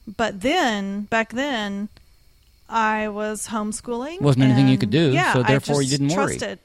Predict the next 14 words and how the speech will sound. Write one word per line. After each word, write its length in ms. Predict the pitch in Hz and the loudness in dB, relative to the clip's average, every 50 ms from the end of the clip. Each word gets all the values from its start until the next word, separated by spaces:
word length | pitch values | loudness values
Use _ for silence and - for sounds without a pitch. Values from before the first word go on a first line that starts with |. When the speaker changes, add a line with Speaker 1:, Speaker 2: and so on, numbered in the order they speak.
| _ - | _ -10
Speaker 2:
Oh, 100 | - - | -8 -4
Speaker 1:
Yeah. 160 | - 220 196 185 | -4 -2 -2 -2
Speaker 2:
wh-, 80 | - | 0
why 140 | 156 175 180 | 0 0 2
wouldn't 240 | 190 208 196 196 190 | 2 0 0 -2 -2
you 100 | 180 180 | -2 -2
worry 200 | 185 190 190 190 | 0 0 0 0
more, 240 | 190 208 226 240 214 | 0 0 -2 -2 -2
though? 240 | 147 107 87 87 - _ _ _ _ _ _ _ _ _ _ _ _ _ _ _ _ _ _ - | -4 -6 -8 -10 -14 _ _ _ _ _ _ _ _ _ _ _ _ _ _ _ _ _ _ -10
Speaker 1:
I 100 | 208 214 | -8 -6
don't 160 | 208 233 277 349 392 381 302 269 262 - - - 254 - | -6 -6 -6 -8 -10 -12 -14 -14 -14 -16 -16 -14 -8 -2
know. 100 | - 392 - - 392 - - 392 440 - - - _ - - _ _ 233 226 - 240 240 - - 254 - - 262 262 _ - 277 - _ _ _ - | -2 -2 0 0 -4 -4 -4 -6 -8 -8 -10 -20 _ -20 -20 _ _ -20 -18 -12 -12 -12 -12 -12 -14 -12 -10 -10 -12 _ -12 -16 -16 _ _ _ -4
<laughs> 100 | 214 262 269 262 254 254 262 247 233 220 208 - - _ _ _ - _ _ - _ _ _ - | -4 -2 -2 -4 -8 -12 -14 -16 -16 -18 -20 -20 -20 _ _ _ -20 _ _ -20 _ _ _ -10
I, 300 | 220 226 240 240 233 | -8 -8 -8 -8 -10